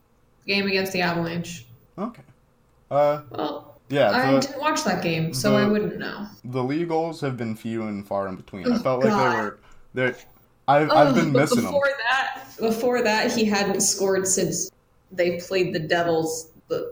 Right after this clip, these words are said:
Speaker 1: in fucking January. January seventeenth was the
Speaker 2: Yeah.
Speaker 1: last time that he scored before this, this
Speaker 2: So,
Speaker 1: weekend.
Speaker 2: I think, all right, we'll just move into our next topic, 'cause we're already kinda talking about it. It's the,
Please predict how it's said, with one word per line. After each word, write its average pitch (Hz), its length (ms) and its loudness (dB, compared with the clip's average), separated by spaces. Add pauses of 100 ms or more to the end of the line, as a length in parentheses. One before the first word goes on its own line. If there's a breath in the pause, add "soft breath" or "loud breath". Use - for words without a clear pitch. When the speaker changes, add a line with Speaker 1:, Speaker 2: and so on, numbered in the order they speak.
Speaker 1:
in 165 400 -2 (320)
fucking 190 520 0
January. 143 920 0 (2000)
January 185 580 0
seventeenth 175 960 -2 (240)
was 170 180 2
the 170 60 2
Speaker 2:
Yeah. 160 60 2
Speaker 1:
last 156 280 0
time 156 200 -4
that 160 180 -2
he 170 80 -2
scored 156 500 -2
before 170 360 -2
this, - 300 -6 (420)
this 135 260 -2
Speaker 2:
So, 113 60 -2
Speaker 1:
weekend. 143 420 -4 (380)
Speaker 2:
I 160 100 0
think, 180 240 -4 (360 loud breath)
all 151 120 6
right, 127 80 2
we'll 170 140 4
just 226 180 -2
move 143 240 2
into 113 280 -2
our 98 80 -2
next 117 240 -2
topic, - 360 -6
'cause 92 160 -14
we're 101 160 0
already 110 260 2
kinda 95 280 -10
talking - 420 -4
about - 220 -14
it. - 100 -16
It's 147 240 -6
the, 117 200 0